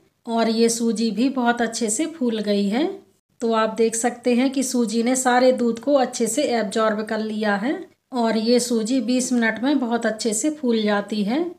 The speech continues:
अब मैंने यहाँ पर गैस on करके कढ़ाई गर्म होने के लिए रख दी है और यहाँ पर मैंने उसी कटोरी से एक कटोरी देसी घी लिया है। घी को हम ज़रूरत के हिसाब से थोड़ा थोड़ा करके इस्तेमाल करेंगे।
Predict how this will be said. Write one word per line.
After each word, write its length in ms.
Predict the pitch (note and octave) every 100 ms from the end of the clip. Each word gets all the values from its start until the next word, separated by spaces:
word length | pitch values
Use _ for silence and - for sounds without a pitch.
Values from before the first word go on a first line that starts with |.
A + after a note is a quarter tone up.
| _ _ _
अब 120 | A#3+ A#3
मैंने 380 | A#3 A#3 B3
यहाँ 280 | B3 A3 A3
पर 200 | A3 B3
गैस 300 | G#3+ A#3+ B3+ B3+
on 140 | A3+
करके 340 | G#3+ G#3 C4+
कढ़ाई 380 | C4 A3 G#3+ A#3+
गर्म 260 | A#3 A#3 B3+
होने 300 | A#3 A3+ A3
के 160 | G#3+ G#3+
लिए 260 | G#3 B3+ D4+
रख 200 | A3+ G#3
दी 180 | F#3+ G#3
है 200 | G#3+ E4 E4+ - -
और 240 | B3 A#3+ A#3
यहाँ 340 | A#3 A#3 C4+ C4
पर 120 | A#3
मैंने 320 | A3 A3 A#3+
उसी 300 | C4 C4 D4
कटोरी 440 | D4 A3+ A3+ A3 A3
से 200 | - C#4
एक 220 | B3+ C4 -
कटोरी 400 | G#3+ G#3+ A3 C4+
देसी 380 | A#3 G#3+ A#3+ G#3+
घी 200 | G#3 A3+
लिया 300 | A3 G#3+ G3
है। 260 | F#3+ D4 F4 -
घी 220 | G#3+ A#3+
को 180 | B3+ D4
हम 220 | B3 B3
ज़रूरत 480 | A#3 A#3 B3+ C#4 C#4
के 80 | C#4
हिसाब 400 | A#3+ A#3+ A#3 G#3+
से 200 | - D#4
थोड़ा 320 | D#4 C4 A#3
थोड़ा 300 | A#3 A3+ A3 G#3+
करके 340 | G#3 G3+ D#4
इस्तेमाल 640 | C#4 - - A3 G#3+ G#3+ G#3+
करेंगे। 480 | G#3+ G#3 G#3 B3